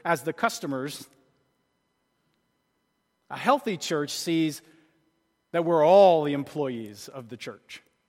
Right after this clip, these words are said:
All of us are serving, participating in the work of the mission. Our customers, if you will, are the people who aren't in our church, the people all around us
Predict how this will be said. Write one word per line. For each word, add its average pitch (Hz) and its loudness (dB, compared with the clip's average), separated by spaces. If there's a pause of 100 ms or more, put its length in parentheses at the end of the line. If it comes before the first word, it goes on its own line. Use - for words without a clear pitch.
(480)
All 190 2
of 120 -6
us - -18 (800)
are 131 -12
serving, 113 -8 (1120)
participating 117 -8 (600)
in 156 -4
the 151 0
work 143 -4 (220)
of 135 -12
the 131 -8
mission. 127 -8 (240)
Our 131 -6
customers, 123 -6
if 156 -12
you 139 -8
will, 139 -4
are 147 -14
the 143 -12
people 170 -12
who 170 -12
aren't 202 -16 (120)
in 127 -12
our 95 -14
church, - -20 (1200)
the 135 -20
people 143 -12
all 147 -2
around 120 -8
us - -20